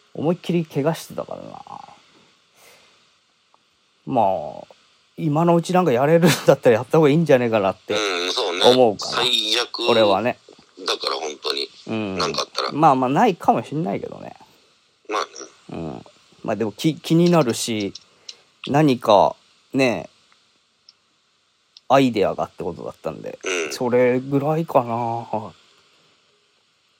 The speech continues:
Speaker 1: 海外にってことはもう自分にずっとついてると思うしね。
Speaker 2: そうね。
Speaker 1: うん。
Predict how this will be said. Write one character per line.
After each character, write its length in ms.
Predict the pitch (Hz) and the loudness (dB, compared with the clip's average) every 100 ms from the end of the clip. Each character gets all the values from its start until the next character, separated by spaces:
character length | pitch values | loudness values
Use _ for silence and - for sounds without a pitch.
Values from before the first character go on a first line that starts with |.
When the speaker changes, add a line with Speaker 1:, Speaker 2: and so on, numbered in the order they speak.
| _ | _
Speaker 1:
海 320 | - 214 208 | -6 -2 0
外 220 | 139 117 101 | 2 2 0
に 220 | 95 95 | -6 -8
っ 40 | |
て 120 | - | -8
こ 120 | 101 92 | -6 -4
と 80 | |
は 60 | 101 | -6
も 160 | 104 92 | -6 -6
う 20 | |
自 180 | 104 120 | -6 -2
分 220 | 131 131 | -2 0
に 80 | 120 | -2
ず 80 | |
っ 40 | 123 | -4
と 200 | - 131 | -6 -10
つ 140 | - | -6
い 60 | 127 | -6
て 120 | - | -6
る 100 | - | -8
と 120 | - | -10
思 160 | 52 67 | -14 -14
う 40 | - | -14
し 180 | - 82 | -16 -14
ね。 140 | - _ _ - _ - - | -16 _ _ -20 _ -18 -10
Speaker 2:
そ 240 | - 92 | -6 -6
う 20 | |
ね。 60 | 71 78 - - | -4 -6 -6 -6
Speaker 1:
う 40 | 92 | -10
ん。 380 | 82 76 - | -8 -12 -16